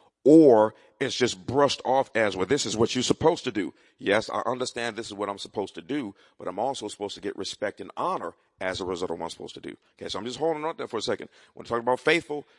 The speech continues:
you, uh, faithfulness is you being transparent with your wife. Now, now, that, now, that, that, that may not always be easy. My wife is gonna be addressing that today, and I'm gonna be addressing it next week. And so being there, she should know where you are.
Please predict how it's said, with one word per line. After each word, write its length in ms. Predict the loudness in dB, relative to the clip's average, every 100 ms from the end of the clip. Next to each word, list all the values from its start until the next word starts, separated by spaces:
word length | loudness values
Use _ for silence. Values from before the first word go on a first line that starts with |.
| _ _ -14
you, 140 | -12 -4
uh, 160 | -2 0
faithfulness 680 | 0 0 0 -4 -4 -6 -6
is 460 | -4 -2 -2 -4 -10 _ _
you 200 | -8 -6
being 240 | -4 -6 -6
transparent 680 | -6 -6 -6 -6 -4 -4
with 140 | -6 -6
your 140 | -4
wife. 360 | -4 -6 -10 -12
Now, 80 | -8
now, 140 | -6
that, 180 | -6 -6
now, 180 | -6 -8
that, 200 | -8 -10
that, 220 | -4 -4 -6 -6
that 200 | -6 -4
may 80 | -6
not 180 | -6 -4
always 240 | -6 -8
be 160 | -12 -12
easy. 280 | -14 -18 -20 _ _ -10
My 120 | -6
wife 220 | -4 -4
is 120 | -6
gonna 100 | -10
be 120 | -8 -4
addressing 360 | -2 -2 -4
that 160 | -8 -8
today, 320 | -4 -4 -4 -10 -10
and 140 | -6
I'm 100 | -4
gonna 160 | -4 -4
be 140 | -4
addressing 340 | -2 -4 -4
it 80 | -6
next 200 | -8 -4
week. 320 | -4 -4 -10 _ _ _ _ _ _ _ _ -20 _ _ _ -10
And 200 | -8 -2
so 560 | 2 2 2 -2 -8 _ _
being 360 | -4 -2 -2 0
there, 380 | 0 0 -4 -10 _ _
she 200 | -10 -8
should 240 | -4 -6
know 220 | -4 -2 -2
where 180 | -2
you 240 | -4 -8 -6
are. 380 | -4 -4 -6